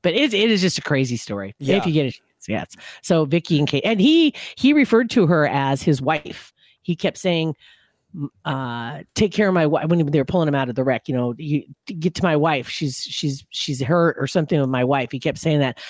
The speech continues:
Speaker 1: So they're thinking maybe there's a chance they got married while they were out running. I don't know.
Speaker 2: So did,
Speaker 1: Huh.
Speaker 2: did she shoot herself while they were after,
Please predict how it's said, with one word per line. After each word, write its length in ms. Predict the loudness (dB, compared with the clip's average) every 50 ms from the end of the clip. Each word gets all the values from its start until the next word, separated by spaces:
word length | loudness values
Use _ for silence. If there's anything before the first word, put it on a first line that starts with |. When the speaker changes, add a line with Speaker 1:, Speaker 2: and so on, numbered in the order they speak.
| -20 -8
Speaker 1:
So 120 | -2 0 2
they're 120 | 2 2 2
thinking 320 | 2 2 2 2 2 4
maybe 220 | 4 4 4 4
there's 160 | 4 4 2 0
a 60 | 0
chance 240 | 2 2 2 2 2
they 80 | 0 0
got 140 | -2 0
married 260 | 0 0 0 0 0 0
while 120 | -2 -2
they 100 | -2 -2
were 100 | -2 -2
out 160 | -4 -4 -4
running. 280 | -6 -4 -4 -4 -6 -6
I 120 | -4 -6 -6
don't 160 | -6 -8 -12
know. 60 | -20 -16 -6
Speaker 2:
So 160 | 0 2 2 4
did, 140 | 4 2
Speaker 1:
Huh. 100 | 2 4
Speaker 2:
did 280 | 2 2 2 0 -2 -6
she 160 | -6 -4 -4
shoot 160 | -4 -2 -2
herself 320 | -2 -2 0 0 -2 -2 -2
while 400 | 0 0 2 4 4 4 2 2
they 240 | 2 0 2 2 2
were 260 | 2 2 2 2 0 0
after, 360 | -2 -4 -4 -4 -4 -4